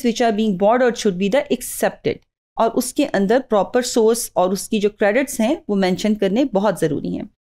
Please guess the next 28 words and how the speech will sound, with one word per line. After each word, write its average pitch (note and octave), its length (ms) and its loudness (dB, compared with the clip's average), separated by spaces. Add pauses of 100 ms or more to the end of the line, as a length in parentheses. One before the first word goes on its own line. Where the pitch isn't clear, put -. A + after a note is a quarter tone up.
(280)
Keeping F#4+ 300 2
a G4+ 80 2 (120)
copy D#4 360 4
of C#4+ 100 0
the D4 160 0
unaltered B3 760 0
image F#3+ 320 0
is - 240 -2
also B3+ 300 2
the D4 200 -2
strong D4 340 4 (100)
protection B3 540 0
against G3 380 -2 (180)
acquisition G#3+ 480 0
of C#4+ 160 -2
misconduct। G#3+ 560 0 (760)
और - 220 -2
अगर D4+ 280 2
ये F4+ 80 6
कहीं C#4 240 4
पे B3+ 120 0
डिडक्ट F3 460 0
हो E3+ 80 0
जाता E3+ 340 -2
है, F#3 200 0
जो G3 180 2
ओरिजिनल A3 460 2
उसके A3 420 0